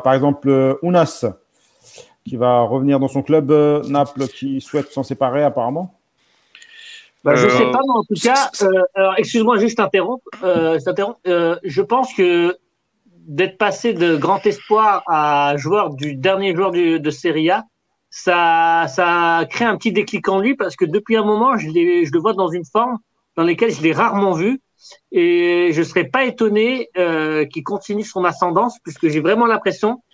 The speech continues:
Speaker 2: qu'il a pris conscience que, qu'il était en train de gâcher son talent.
Speaker 3: Voilà.
Speaker 1: Merci.
Speaker 3: Aux da-, aux dernières nouvelles, donc, euh, Naples, a priori, voulait s'en séparer, comme tu dis, Rabia.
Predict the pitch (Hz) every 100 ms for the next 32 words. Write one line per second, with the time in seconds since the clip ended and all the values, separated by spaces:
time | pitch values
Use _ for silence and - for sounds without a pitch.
0 | _ _ _ _ 175 135 156 165 233 214
1 | 202 - 208 226 - 180 165 156 156 151
2 | 151 147 160 165 208 196 - 190 165 165
3 | 156 185 156 156 127 - _ _ _ _
4 | - - - - _ _ - 135 131 -
5 | 156 147 - 147 151 151 175 170 151 170
6 | 175 175 185 175 139 147 131 147 135 131
7 | 127 120 _ 151 156 - 131 131 - 139
8 | 135 143 135 123 _ _ 120 117 117 127
9 | - 120 127 - 131 - 117 113 120 180